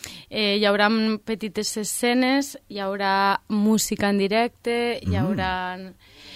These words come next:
Speaker 1: Serà semblant a un museu, em, sí.
Speaker 2: A, a, al centre d'interpretació vols dir a la, a la casa antiga de,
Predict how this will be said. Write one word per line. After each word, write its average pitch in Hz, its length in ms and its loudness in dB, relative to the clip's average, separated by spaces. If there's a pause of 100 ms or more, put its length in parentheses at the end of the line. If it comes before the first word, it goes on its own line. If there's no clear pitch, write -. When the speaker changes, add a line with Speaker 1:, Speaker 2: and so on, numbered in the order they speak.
(160)
Speaker 1:
Serà 202 480 4
semblant 208 560 6
a 196 80 6
un 196 160 2
museu, 240 920 2 (100)
em, 180 880 -10 (680)
sí. - 260 -10 (800)
Speaker 2:
A, 120 80 -2
a, 113 220 -2
al 139 100 0
centre 208 300 6
d'interpretació 170 500 4
vols 175 160 6
dir 196 80 10
a 165 60 10
la, 123 80 4 (160)
a - 20 -2
la 113 140 -2
casa 151 320 8
antiga 131 420 6
de, 123 80 4